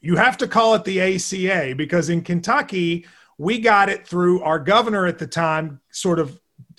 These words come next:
uh, accepted the Medicaid expansion when no other, uh, w-, when no other states like ours did. And now it's very popular. But people don't really give credit to Obama for it because they don't give credit to Democrats for it,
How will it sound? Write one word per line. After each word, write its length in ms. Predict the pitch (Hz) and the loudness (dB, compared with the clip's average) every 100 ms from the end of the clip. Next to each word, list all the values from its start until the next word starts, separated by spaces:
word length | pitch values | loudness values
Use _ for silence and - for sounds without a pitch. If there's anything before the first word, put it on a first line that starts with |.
| 160 | -4
uh, 160 | 151 | -2
accepted 440 | 143 - 214 214 214 | -4 -2 -2 -2 -2
the 60 | |
Medicaid 440 | 208 214 196 185 165 | 0 0 2 0 0
expansion 640 | 139 - 160 156 147 151 - - | -4 -6 -4 -4 -6 -8 -10 -2
when 200 | 196 185 | 4 6
no 220 | 196 277 | 6 6
other, 500 | 247 202 185 170 165 | 6 4 4 2 2
uh, 440 | 156 156 147 139 127 | 0 0 0 -2 -4
w-, 260 | - 160 | -8 -6
when 260 | 147 160 170 | -4 -4 -2
no 240 | 165 220 | 2 6
other 300 | 254 196 156 - | 6 4 -4 -8
states 400 | - 208 196 185 | -2 -2 -2 0
like 220 | 170 165 | 0 4
ours 280 | 156 151 113 | 4 2 0
did. 560 | 170 220 147 127 135 _ _ _ _ _ _ - | 2 2 2 -4 -10 _ _ _ _ _ _ -4
And 480 | 220 208 202 196 185 | -2 0 0 -2 -4
now 340 | 175 220 277 | 0 2 2
it's 140 | 247 - | 0 -2
very 560 | 165 180 247 247 214 | -4 2 4 4 2
popular. 600 | 175 208 233 233 135 95 _ _ _ _ _ - | 0 0 2 0 -4 -12 _ _ _ _ _ -2
But 220 | 214 - | -2 0
people 360 | 302 339 349 | 0 2 0
don't 280 | 226 262 277 | 2 0 0
really 280 | 247 247 220 | -2 0 0
give 300 | 180 208 160 | 0 -2 -2
credit 520 | - 196 214 165 - | -6 -2 0 -2 -6
to 100 | 170 | -6
Obama 580 | 151 135 165 202 220 175 | -4 -2 -2 0 -2 -4
for 420 | - 147 127 123 | -6 -6 -6 -8
it 180 | 123 - - - | -10 -14 -20 -10
because 200 | 202 220 | -8 -4
they 120 | 202 226 | 0 0
don't 180 | 226 | 0
give 140 | 196 185 | -2 -6
credit 300 | 214 190 175 | -4 -4 -6
to 80 | 143 | -10
Democrats 720 | 117 180 254 254 160 131 - | -8 -6 -6 -6 -8 -8 -12
for 320 | - 117 110 | -14 -12 -12
it, 100 | 110 | -16